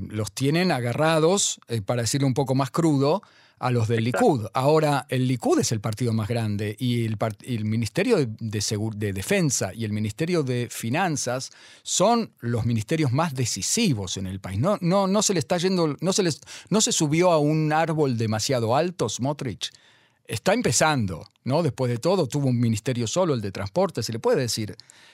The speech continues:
Speaker 1: "Tranquilo".
Speaker 2: Eh, puede ser. <laughs> Política is-,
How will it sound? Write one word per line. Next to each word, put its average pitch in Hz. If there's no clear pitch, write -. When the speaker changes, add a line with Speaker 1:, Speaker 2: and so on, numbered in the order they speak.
Speaker 1:
"Tranquilo". 127
Speaker 2:
Eh, 147
puede 202
ser. 147
<laughs> 165
Política 156
is-, 147